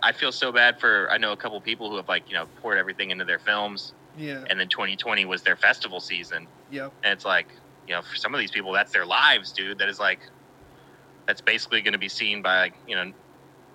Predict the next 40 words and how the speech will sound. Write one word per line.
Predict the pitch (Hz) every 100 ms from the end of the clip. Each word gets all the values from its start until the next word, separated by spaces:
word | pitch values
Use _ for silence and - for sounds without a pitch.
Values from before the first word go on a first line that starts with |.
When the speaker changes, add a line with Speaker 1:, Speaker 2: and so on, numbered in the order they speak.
| -
Speaker 1:
diminished | 123 113 107 -
numbers, | 110 110 104 101
maybe | 104 101
nobody, | 101 104 104 101
some | 104 107 101
people | 110 104 101
just | 101
getting | 110 98
credits | 98 110 101 -
for | -
twenty | - 104 98
twenty-one. | 110 92 87 104 104
I | 98
think | 104 98
that's | 92 -
really | 92
the | 85
best | 101 -
case | - 104
scenario | - 104 101 104 104
is | 95 143
Speaker 2:
Yeah. | 139 127 135 -
Speaker 1:
some | -
of | 113
these | 101
filmmakers | - 120 113 101 104
being | 92 98 98
credited | 107 98 95 95
back | 98 95 -
their | 92
films, | - 95 98 95
being | 98 92
like, | 90
"Hey, | 139 113
submit | 98 131 143 143
it | 127
again | 123 120
in | 110
twenty | - 120 110
twenty-one, | 117 101 98 92 87